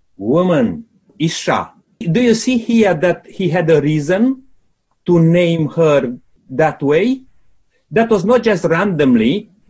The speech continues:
saying something. He particularly named her Isha.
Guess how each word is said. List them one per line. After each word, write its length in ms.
saying 360
something. 460
He 320
particularly 1120
named 640
her 400
Isha. 480